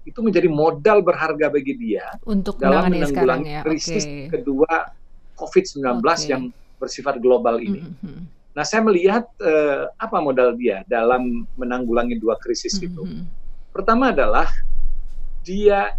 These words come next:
Speaker 1: ini, eh, mengandalkan kebijakannya pada research, ilmu
Speaker 2: Hmm.
Speaker 1: pengetahuan,
Speaker 2: Oke.
Speaker 1: dan pendapat para ahli
Speaker 2: Hmm.
Speaker 1: serta akademisi. Dia, dia tahu betul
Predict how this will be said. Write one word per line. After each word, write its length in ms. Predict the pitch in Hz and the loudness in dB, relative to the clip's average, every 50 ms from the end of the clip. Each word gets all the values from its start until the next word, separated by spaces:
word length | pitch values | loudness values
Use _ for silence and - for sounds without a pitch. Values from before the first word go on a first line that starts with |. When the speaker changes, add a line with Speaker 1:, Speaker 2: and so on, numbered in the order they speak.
| - 196 | 0 0
Speaker 1:
ini, 640 | 202 202 196 196 208 220 240 254 262 262 254 127 120 - - - - - - - - | 0 0 0 0 0 2 2 2 2 2 2 2 0 0 0 0 0 0 0 -2 0
eh, 480 | 185 170 165 165 165 165 160 160 160 160 - - 160 | 2 2 2 4 4 2 2 2 2 0 -2 -4 -4
mengandalkan 1040 | 160 170 175 180 170 170 170 170 165 156 151 147 151 156 175 180 - 190 190 196 | -2 0 0 2 2 2 2 2 2 2 2 4 4 4 4 2 2 2 0 0
kebijakannya 1040 | 196 - - - 143 139 - 143 139 - 143 143 135 127 113 - 113 - - - - - - - - - - - - - - - | 0 2 2 4 4 4 4 4 4 4 4 2 2 2 2 2 0 0 -4 -6 -6 -4 0 0 0 0 0 -2 -2 -2 0 0
pada 640 | 170 165 165 156 147 143 165 170 175 175 170 - - - - - | 2 0 0 0 0 4 6 6 6 6 4 2 0 0 0 0
research, 960 | 151 156 147 - - - - - 131 120 156 190 - - - - - - - - - - - - - - - | 0 -2 -2 -4 -2 -2 2 4 4 4 4 2 -2 -8 -12 -12 -12 -14 -14 -14 -16 -14 -14 -14 -12 -12 -6
ilmu 320 | - 123 - 156 160 160 156 | -2 0 0 2 2 0 0
Speaker 2:
Hmm. 40 | 151 | 0
Speaker 1:
pengetahuan, 600 | 139 139 - 139 135 127 127 135 127 104 95 - 214 202 214 | -2 -2 -2 0 0 0 2 2 2 0 0 -2 -4 -6 -6
Speaker 2:
Oke. 220 | 220 202 160 - - - - - - | -6 -6 -4 -4 -4 -6 -8 -10 -6
Speaker 1:
dan 240 | - 147 147 151 147 | -2 0 0 0 0
pendapat 460 | - 147 - 143 143 - 175 180 - - | 0 2 4 6 6 8 6 6 4 2
para 240 | 151 139 143 143 | 2 0 0 0
ahli 560 | 151 139 117 - 110 107 104 101 110 147 196 214 | -2 -4 -4 -4 -4 -4 -4 -2 -2 -4 -4 -6
Speaker 2:
Hmm. 160 | 208 - - | -6 -8 -8
Speaker 1:
serta 400 | - - 139 123 - 160 160 135 | -6 -4 -4 -4 -2 -2 -4 -2
akademisi. 640 | - 143 123 123 123 127 127 123 - - 87 80 - - - - - - - - - - - - - - - - - - - - - - - | -2 -2 0 0 0 0 0 -4 -4 -6 -8 -10 -12 -14 -20 -20 -20 -20 -20 -20 -20 -20 -20 -20 -20 -20 -20 -20 -20 -20 -20 -20 -20 -6 2
Dia, 240 | 131 160 170 170 - | 4 4 4 4 4
dia 160 | - 170 208 214 - | 4 4 4 6 4
tahu 240 | 190 190 190 - | 0 0 0 -2
betul 400 | - - 226 208 165 143 156 180 | -4 0 2 2 2 2 0 -6